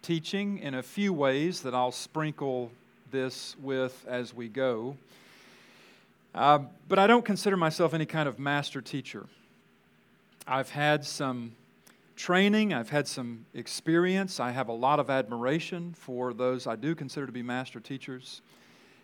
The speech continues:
and I'll speak from all of that in an attempt to be helpful. But no one is exhaustive with this subject, and we're only taking, uh, really three nights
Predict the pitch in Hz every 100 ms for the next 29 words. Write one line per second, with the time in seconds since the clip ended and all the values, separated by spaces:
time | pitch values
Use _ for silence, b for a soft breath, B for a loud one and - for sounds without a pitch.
0 | - 131 131 131 127 143 143 - 170 160
1 | 143 127 156 185 190 117 135 135 135 135
2 | 127 123 - 156 147 107 131 131 123 -
3 | 156 147 - 120 110 - B B B B
4 | B B - 120 131 160 185 180 147 120
5 | 113 127 123 - 101 - - - 120 117
6 | 107 123 120 110 104 123 113 147 151 135
7 | - 135 131 120 113 - B B B B
8 | B B 110 110 107 107 - 139 139 120
9 | 143 165 170 127 120 120 - -